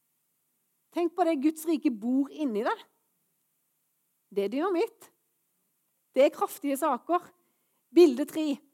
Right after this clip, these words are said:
Vet dere ikke at kroppen deres er et tempel for Den hellige ånd som bor i dere, og som er fra Gud? Gud selv, med alt han er, med alt han har,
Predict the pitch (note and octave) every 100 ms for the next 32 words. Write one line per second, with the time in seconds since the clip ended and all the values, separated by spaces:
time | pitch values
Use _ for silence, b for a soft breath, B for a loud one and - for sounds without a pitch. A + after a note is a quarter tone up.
0 | _ _ _ _ G#3+ D4 D4+ - C#4 E4
1 | E4+ - C4 - D4 D4+ C#4+ E4+ C#4+ C4+
2 | - C4+ A#3 G#3 C4 B3 C4 C4+ B3+ G#3+
3 | A#3 C4+ - C4+ A3+ G3+ F#3+ G3 G#3+ D#4
4 | - - G3 A3+ F3 G#3 G#3 F3+ F#3 -
5 | _ _ _ A3 D4+ F#4+ - E4 E4+ F4
6 | E4+ - - E4+ F4+ F#4 C#4+ E4 D4+ E4
7 | D#4+ D#4+ D4+ E4 F4 D4 D4+ C4+ D#4